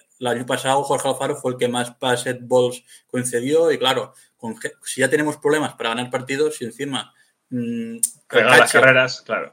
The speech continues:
Speaker 1: regalas carreras, entonces es un fallo muy importante que yo creo que se ha solventado en parte en este año y,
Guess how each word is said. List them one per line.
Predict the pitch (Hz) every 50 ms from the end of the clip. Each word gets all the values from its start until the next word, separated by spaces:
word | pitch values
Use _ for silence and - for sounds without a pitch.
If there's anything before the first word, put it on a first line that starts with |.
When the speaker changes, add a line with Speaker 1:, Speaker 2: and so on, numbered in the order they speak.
| _ _ _
Speaker 1:
regalas | - 123 120 120 127 139 135
carreras, | - 151 143 151 156 165 165 165 165 165 - -
entonces | - 123 131 123 135 147 147 147 - -
es | 135 127
un | 135 131
fallo | 127 131 127 131 135 135 139 -
muy | 127 127 127
importante | 123 131 127 127 131 135 151 151
que | - 139 127 123 127 - 135
yo | 127 135 139
creo | - 147 156 165 -
que | -
se | 139
ha | 127
solventado | 139 139 131 131 127 127 127 131 135 135 143 143 143
en | 135 127
parte | 135 131 127 139 156 156
en | 131
este | 127 - - 131
año | 127 135 147 156 147
y, | 127 120 117